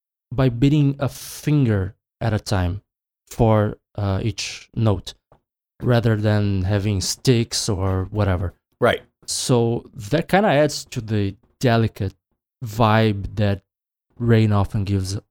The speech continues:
Speaker 1: gives off, which further makes me associate this track with Rain, even though you can very much hear this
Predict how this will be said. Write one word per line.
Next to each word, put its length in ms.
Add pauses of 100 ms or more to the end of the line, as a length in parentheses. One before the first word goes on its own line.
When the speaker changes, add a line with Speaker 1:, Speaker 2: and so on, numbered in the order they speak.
Speaker 1:
gives 240
off, 280 (800)
which 680 (160)
further 680 (140)
makes 460
me 140
associate 580 (100)
this 260
track 300
with 180
Rain, 420
even 320
though 200
you 200
can 200
very 500
much 420 (100)
hear 240
this 360